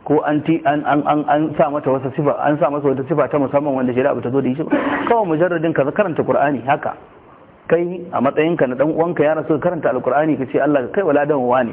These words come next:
Shine abin da suke halatta. Allah ya sa mu dace. Ah. Za mu ci gaba da tafsirin Alkur'ani mai girma a cikin wannan sura mai albarka,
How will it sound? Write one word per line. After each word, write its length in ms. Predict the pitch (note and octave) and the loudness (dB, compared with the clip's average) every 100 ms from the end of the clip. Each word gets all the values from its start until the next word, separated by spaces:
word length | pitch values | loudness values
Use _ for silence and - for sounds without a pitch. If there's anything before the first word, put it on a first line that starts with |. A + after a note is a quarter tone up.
| - | -4
Shine 100 | F3+ | 0
abin 240 | E3+ D#3 D3+ | 0 0 -2
da 80 | |
suke 160 | B2+ C3+ | -2 -2
halatta. 400 | A#2+ A2 F#2+ C#2 - - - - - - - - - | -2 -4 -6 -8 -12 -20 -20 -20 -20 -20 -20 -12 -2
Allah 200 | D3 C3+ | 2 2
ya 40 | A2 | 2
sa 80 | B2 | -2
mu 80 | G#2+ | -2
dace. 220 | F#2+ - - - - - - - - - - - - - - - - - - - - - - - | -4 -6 -18 -20 -20 -16 -14 -14 -16 -20 -20 -20 -20 -20 -20 -20 -20 -20 -20 -20 -20 -20 -10 0
Ah. 460 | B2 A#2+ G2+ - - - - - - - - - - - - - - - - - - - - - - - | 0 0 -4 -10 -14 -18 -20 -20 -20 -20 -20 -20 -20 -20 -20 -20 -20 -20 -20 -20 -20 -20 -20 -20 -20 -4
Za 180 | B2+ D#3 | 0 2
mu 100 | E3 | 0
ci 100 | B2 | -4
gaba 220 | C#3+ C#3 C#3 | -2 0 0
da 160 | B2 | 0
tafsirin 420 | A#2+ A2 D3 C#3+ | -4 -4 0 0
Alkur'ani 540 | A#2+ A#2+ B2 B2 C#3 C3 | 0 0 0 2 2 2
mai 180 | A#2 A2+ | 0 0
girma 380 | C3 C3 C3 B2+ - - - - - - - - - - - - | 2 2 0 -2 -16 -20 -20 -20 -20 -20 -20 -20 -20 -20 -20 -6
a 80 | A2+ | -6
cikin 180 | - C3 | -2 0
wannan 240 | C#3+ C#3+ A#2+ | 2 0 0
sura 240 | C3+ B2+ | 0 0
mai 100 | A#2 | 0
albarka, 600 | A2+ A#2+ C#3 C#3 C3+ B2+ | 0 0 0 0 -2 -2